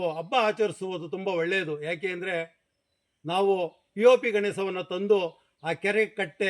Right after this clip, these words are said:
ನದಿಗಳಿಗೆ ಬಿಟ್ಟಾಗ ಅವು ಪಿ ಓ ಪಿ ತೇಲಿ ಆ ನೀರಿನ ಕಲುಕುಷಿತವಾಗಿ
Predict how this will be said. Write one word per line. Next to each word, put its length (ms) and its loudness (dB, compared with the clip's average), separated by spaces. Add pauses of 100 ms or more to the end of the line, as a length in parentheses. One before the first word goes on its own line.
ನದಿಗಳಿಗೆ 560 2
ಬಿಟ್ಟಾಗ 480 -2 (540)
ಅವು 180 4 (140)
ಪಿ 200 -6
ಓ 120 8
ಪಿ 180 0 (380)
ತೇಲಿ 360 6 (560)
ಆ 100 -4
ನೀರಿನ 460 0 (200)
ಕಲುಕುಷಿತವಾಗಿ 1000 -2